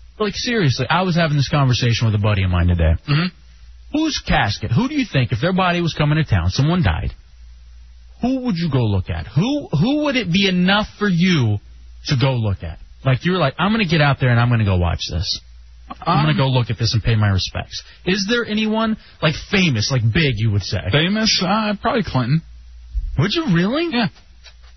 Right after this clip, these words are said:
Speaker 1: See, I'm, I'm a Democrat, and I, I wouldn't go out to what, to look at Clinton's, uh, box or his, his, his, uh, carcass or, you know, the big coffin.
Speaker 2: The coffin, yeah.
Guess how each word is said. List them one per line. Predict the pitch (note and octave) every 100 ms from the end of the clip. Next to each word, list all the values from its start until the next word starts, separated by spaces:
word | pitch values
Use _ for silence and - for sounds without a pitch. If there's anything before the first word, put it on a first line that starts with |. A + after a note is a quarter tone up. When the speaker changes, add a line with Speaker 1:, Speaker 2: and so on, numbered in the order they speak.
| - - - -
Speaker 1:
See, | - B3+
I'm, | C#4 D4
I'm | - C4
a | D4
Democrat, | F#3 D#4+ E4 - A#2+
and | D3
I, | E3+ D#3+
I |
wouldn't | F3 C#3 A#2+
go | A2+ G2+
out | F#2+ F#2+
to | A#2
what, | G2 F#2+ -
to | A#2+
look | A2+ G#2+
at |
Clinton's, | - G2 F2+ F#2+ - - - - -
uh, | - A2+ G2+ F#2 G2 G#2 A2+ - B2 - -
box | G#2+ G2 - - - - - - - - - -
or | A#2
his, | A2 F#2+
his, | C3 G2+ - - - - - -
his, | A#2+ G#2+
uh, | A2+ G#2
carcass | - C3 A#2+ G#2 F#2 -
or, | G2+
you | G2 A#2+
know, | A2 G#2 A2 - - - - -
the |
big | A2+ -
coffin. | - C#3 A#2 - - - C3
Speaker 2:
The | B2+
coffin, | E3+ B2+ A#2 A2
yeah. | A2